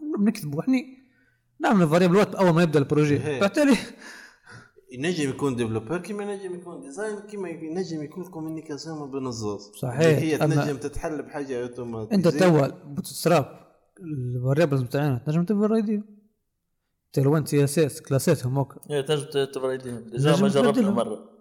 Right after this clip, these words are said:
Speaker 1: نجم تفريدي.
Speaker 3: البروجي الأخر.
Speaker 2: تفريدي.
Speaker 1: فهمت.
Speaker 2: أما سبحان
Speaker 1: أما
Speaker 2: الله كي، كي يزيدك كولار آخر أنت التوندونس متاعك ما تصنعش كو-، كولار آخر.
Speaker 1: إيه.
Speaker 2: تمشي تحت
Speaker 1: صحيح،
Speaker 2: تجي
Speaker 1: هيك
Speaker 2: تجي.
Speaker 1: مش الديفلوبر تولي فهم.
Speaker 2: آه،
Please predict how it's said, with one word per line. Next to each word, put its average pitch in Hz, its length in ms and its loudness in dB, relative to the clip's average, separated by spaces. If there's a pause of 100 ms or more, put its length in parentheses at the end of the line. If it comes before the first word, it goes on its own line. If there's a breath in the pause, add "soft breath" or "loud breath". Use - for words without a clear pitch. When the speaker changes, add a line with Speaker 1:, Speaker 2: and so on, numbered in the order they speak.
Speaker 1:
نجم 185 180 2
تفريدي. 214 540 2
Speaker 3:
البروجي 120 440 -2
الأخر. 123 340 -4
Speaker 2:
تفريدي. 113 720 -14
Speaker 1:
فهمت. 160 560 0
Speaker 2:
أما 123 180 -18
سبحان - 360 -20
Speaker 1:
أما 202 160 -2
Speaker 2:
الله 214 200 4
كي، 143 160 -8
كي 147 140 -10
يزيدك 160 360 -8
كولار 151 380 -4
آخر 170 260 -10
أنت 170 160 -14
التوندونس 147 720 -10
متاعك 175 340 -12
ما 160 180 -16
تصنعش 160 480 -14
كو-، 110 560 -8
كولار 107 380 -10
آخر. 190 160 -4
Speaker 1:
إيه. 262 120 2
Speaker 2:
تمشي - 220 -10
تحت - 460 -20 (100)
Speaker 1:
صحيح، 285 500 2
Speaker 2:
تجي 202 120 4
Speaker 1:
هيك 269 160 6
Speaker 2:
تجي. 247 100 0
Speaker 1:
مش 277 140 2
الديفلوبر 269 500 2
تولي 208 280 4
فهم. 214 180 -2 (1500)
Speaker 2:
آه، - 40 -20